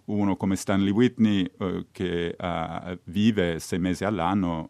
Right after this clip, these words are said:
eh, in Italia, quindi conoscevano molto bene la, la realtà e, e quindi i, i lavori non, non sono superficiali, ma vengono da un'esperienza vissuta,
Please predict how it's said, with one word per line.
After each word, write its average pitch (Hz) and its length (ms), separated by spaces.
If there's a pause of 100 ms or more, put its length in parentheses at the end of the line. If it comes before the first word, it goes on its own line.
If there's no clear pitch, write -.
eh, 82 400
in 85 140
Italia, 90 520
quindi 95 320 (280)
conoscevano 107 520
molto 101 280
bene 92 420
la, 90 280 (120)
la 87 340
realtà 104 760 (200)
e, 90 420
e 101 140
quindi 95 340 (500)
i, 95 240
i 95 40
lavori 98 580
non, 95 240 (720)
non 95 380
sono 110 240
superficiali, 90 1120
ma 87 200 (180)
vengono 104 640
da 90 140
un'esperienza 92 840
vissuta, 87 540